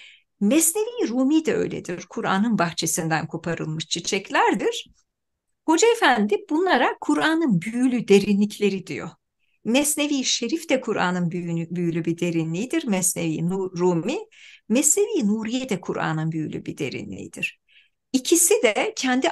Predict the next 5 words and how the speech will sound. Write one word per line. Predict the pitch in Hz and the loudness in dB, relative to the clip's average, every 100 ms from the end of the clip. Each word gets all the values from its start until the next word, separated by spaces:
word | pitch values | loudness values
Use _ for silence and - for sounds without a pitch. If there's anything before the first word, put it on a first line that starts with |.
| - | 0
asırlarının | 220 - - 233 226 208 214 214 220 202 | 0 0 0 -2 -2 0 0 0 -2 -4
ihtiyacına | 175 - 190 185 190 196 240 | -6 -6 0 0 0 -2 -2
göre | 269 160 175 339 440 _ _ _ | -2 0 0 -2 -6 _ _ _
Kur'an'ın | - 269 - 262 240 269 185 | -4 -2 0 0 0 0 2
deryasına | 190 202 196 196 190 - 180 285 | 2 2 0 -2 0 -2 -2 -4